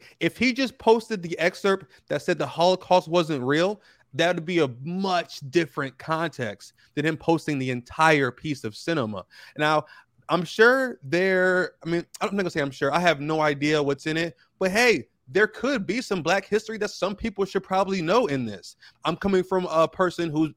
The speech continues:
has no idea what it's about. But, uh, again, I feel like, you know,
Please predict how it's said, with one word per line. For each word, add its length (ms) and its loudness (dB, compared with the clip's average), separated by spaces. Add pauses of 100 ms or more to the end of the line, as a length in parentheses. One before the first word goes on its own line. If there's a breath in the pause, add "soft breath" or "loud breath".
(120)
has 260 2
no 200 0
idea 300 0
what 140 0
it's 120 -10
about. 420 2 (360 soft breath)
But, 240 -2 (140)
uh, 220 6 (220)
again, 520 2
I 220 0
feel 340 2
like, 340 4
you 160 -2
know, 320 0